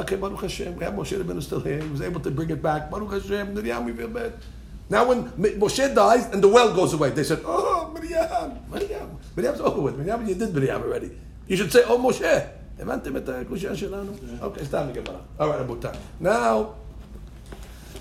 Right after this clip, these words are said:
Speaker 1: now, Rabotai, let's go see the, uh, let's go read the parasha.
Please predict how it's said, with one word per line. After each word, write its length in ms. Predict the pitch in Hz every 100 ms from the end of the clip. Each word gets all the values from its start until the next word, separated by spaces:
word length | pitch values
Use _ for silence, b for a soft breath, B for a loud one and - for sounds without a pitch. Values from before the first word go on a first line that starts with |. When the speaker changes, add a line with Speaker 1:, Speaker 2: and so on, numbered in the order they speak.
| B B -
Speaker 1:
now, 220 | 170 185
Rabotai, 500 | 156 151 147 160 156
let's 180 | 156 147
go 140 | 135
see 240 | - 131
the, 400 | 120 113 117 107
uh, 60 | 101 -
let's 160 | 139
go 100 | -
read 200 | 117 107
the 40 | 104
parasha. 500 | - 92 90 -